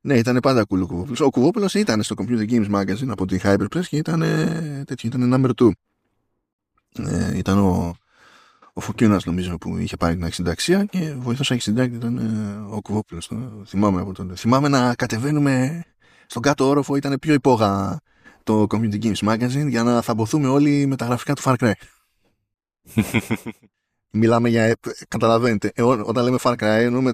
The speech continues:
Speaker 1: το Far Cry, όχι
Speaker 2: Το ένα.
Speaker 1: κάποιο, ναι, από τα πεντακόσια που ακολούθησαν. Δεν είναι, όχι. Δεν ήτανε καν της Ubisoft τότε το Far Cry, ήταν της Crytek.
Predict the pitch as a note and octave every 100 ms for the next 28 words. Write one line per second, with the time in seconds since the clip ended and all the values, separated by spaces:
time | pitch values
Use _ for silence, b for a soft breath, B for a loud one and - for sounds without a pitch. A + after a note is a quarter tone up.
0 | - - C3 A#2 G2 G2+ F#2+ E2+ - _
1 | - - E3 B2+ - _ _ _ _ _
2 | _ _ _ _ _ _ _ G2 G2+ F#2
3 | D2 _ - C#3 - C#3+ D#3 B2+ - -
4 | - A#2 A2+ B2 A2+ G2 G#2+ - C#3+ -
5 | - C#3+ A2+ C3 B2+ G#2+ G#2 G#2 b b
6 | _ G#2+ G2 - B B - D#3+ F3 F#3
7 | E3 F3+ F#3 D#3+ D3+ G#3+ C#3+ A#2 - G2
8 | E2+ G2+ A2 G2+ G#2 G#2 A3+ - - B2+
9 | E3+ -